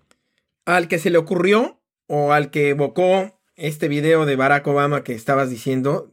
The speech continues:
de I Have a Crush on Barack Obama, pues tiene todos mis respetos en términos,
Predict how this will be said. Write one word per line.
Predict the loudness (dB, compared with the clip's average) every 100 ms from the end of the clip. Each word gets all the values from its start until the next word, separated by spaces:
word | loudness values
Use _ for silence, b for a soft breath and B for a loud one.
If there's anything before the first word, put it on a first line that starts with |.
| _
de | -16 -12 -10
I | -6
Have | -6
a | -4
Crush | -4 -4
on | -6
Barack | -6 -8 -6
Obama, | -6 -4 -4 -6 b b b b
pues | -6 0
tiene | 2 4
todos | 4 4
mis | 0
respetos | -2 -4 -4 -4 -6 -8
en | -6
términos, | -4 -4 -6 -8 -16